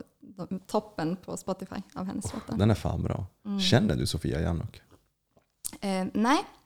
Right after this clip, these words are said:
Speaker 1: det gör jag inte. Jag har träffat henne, eh, för jag var i <laughs> ungdomens dagar,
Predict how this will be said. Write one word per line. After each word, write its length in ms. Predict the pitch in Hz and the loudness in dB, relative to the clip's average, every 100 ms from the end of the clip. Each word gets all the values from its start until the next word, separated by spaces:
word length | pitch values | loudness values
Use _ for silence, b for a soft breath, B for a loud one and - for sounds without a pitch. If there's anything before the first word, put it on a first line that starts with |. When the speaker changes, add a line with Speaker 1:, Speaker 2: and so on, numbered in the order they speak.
| _ B B B B _ | _ B B B B _
Speaker 1:
det 180 | 254 277 | 2 6
gör 140 | 285 | 8
jag 120 | 277 190 | 6 4
inte. 160 | 190 | 2
Jag 80 | 220 | 2
har 260 | 247 247 240 - | 4 4 0 -6
träffat 340 | - 240 - 370 | -2 0 2 4
henne, 300 | 202 180 208 - - | 4 2 -2 -8 -4
eh, 320 | 202 202 196 | 0 0 0
för 140 | - | -2
jag 300 | 214 233 247 240 | 0 4 4 4
var 560 | 226 208 202 196 196 - _ _ _ _ - | 4 6 4 4 0 -4 _ _ _ _ -8
i 220 | 196 185 | -4 0
<laughs> 20 | |
ungdomens 720 | 202 214 196 185 196 196 190 | 6 8 8 6 4 4 2
dagar, 580 | - 185 180 175 175 185 | 4 4 4 4 2 0